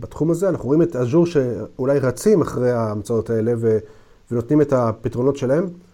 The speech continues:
ושוב, גוגל לא יודע, גם, גם אני לא יודע מה יש להם, או אם בכלל יש להם, ואני, ואני חושב שגם אתה לא, כמו שאמרת, גם אתה לא בטוח,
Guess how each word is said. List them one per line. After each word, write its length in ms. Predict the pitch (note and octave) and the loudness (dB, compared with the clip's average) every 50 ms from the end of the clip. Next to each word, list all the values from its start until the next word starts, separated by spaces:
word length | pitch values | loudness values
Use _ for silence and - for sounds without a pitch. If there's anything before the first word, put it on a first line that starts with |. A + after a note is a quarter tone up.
| _ _ _ _ _ _ _ _ _ _ - | _ _ _ _ _ _ _ _ _ _ -12
ושוב, 300 | B2 - - A#3+ A#3+ E3 | -6 -2 -2 -2 0 2
גוגל 260 | C#3+ G3 A3+ G#3+ A#3+ | 2 2 2 2 0
לא 100 | A3 A3 | 0 0
יודע, 240 | A#3+ A#3 F3 D#3+ D3 | 0 0 0 0 2
גם, 180 | C#3+ C#3 C3 C3 - C3 | 4 2 2 2 0 0
גם 180 | C#3 C#3 C#3+ C#3+ | 0 2 2 2
אני 160 | C#3+ F3 A3+ | 2 2 2
לא 80 | B3+ | 2
יודע 260 | A3+ E3+ A#2+ B2 A#2 A2+ | 2 2 2 0 0 0
מה 140 | A#2 A2+ | -2 -2
יש 140 | A2+ A2+ - | -4 -4 -4
להם, 80 | C#3 B2 | -4 -2
או 100 | A#2+ A#2 | -2 0
אם 120 | A#2 A#2 | 0 -2
בכלל 280 | A2 A2 - C3 A#2+ A2+ | -4 -4 -4 -4 -2 -4
יש 140 | G#2+ - A2 | -4 -4 -6
להם, 180 | A2+ A2+ A#2 A2+ | -6 -4 -4 -4
ואני, 200 | A#2 A2+ A2+ A2 | -4 -4 -4 -4
ואני 200 | A2 A2+ A#2 A2 | -4 -4 -6 -6
חושב 120 | - D3+ | -8 -8
שגם 240 | C#3+ - D3 C#3+ C3 | -8 -4 -2 -2 -2
אתה 180 | A#2 - D3+ C#3+ | -2 0 0 2
לא, 180 | C#3 C3 A#2+ G#2+ G#2+ | 2 2 0 -2 -2
כמו 140 | - D3 C#3+ | -2 -2 0
שאמרת, 260 | D3 D3+ C#3+ C3+ C#3+ | 0 0 0 0 0
גם 160 | C3+ C3+ C3 | 0 0 0
אתה 140 | A#2+ - C#3 | 2 2 2
לא 60 | C#3 | 2
בטוח, 320 | C3 A#2 A2 C#3 C3+ A#2+ | 2 2 2 0 0 -2